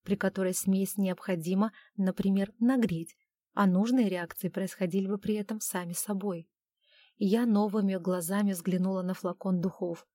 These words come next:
Если предположить, что эта смесь составляла половину зелья, а без закрепителя решено было обойтись,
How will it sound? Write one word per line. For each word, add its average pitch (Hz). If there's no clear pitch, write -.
Если 226
предположить, 214
что -
эта 208
смесь 202
составляла 196
половину 190
зелья, 185
а 190
без 190
закрепителя 196
решено 202
было 175
обойтись, 180